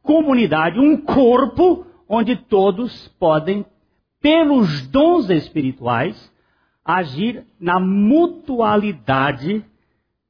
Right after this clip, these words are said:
de poder. Um tem o dom de curar. Tem dom de cura? Tem.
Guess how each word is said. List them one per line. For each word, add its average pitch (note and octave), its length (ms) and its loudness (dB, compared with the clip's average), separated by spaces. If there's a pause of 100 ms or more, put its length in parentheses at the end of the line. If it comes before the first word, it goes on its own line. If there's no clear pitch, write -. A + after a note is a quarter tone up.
(420)
de D3 580 0 (400)
poder. G3 480 2 (960)
Um F3+ 180 2
tem F#3+ 260 0
o F3+ 60 -2
dom F#3+ 480 0 (1000)
de D#3 120 -16
curar. G3+ 600 -6 (800)
Tem G#3 140 0
dom G3 180 2
de D3+ 100 -2
cura? C4+ 340 -2
Tem. B3+ 600 -4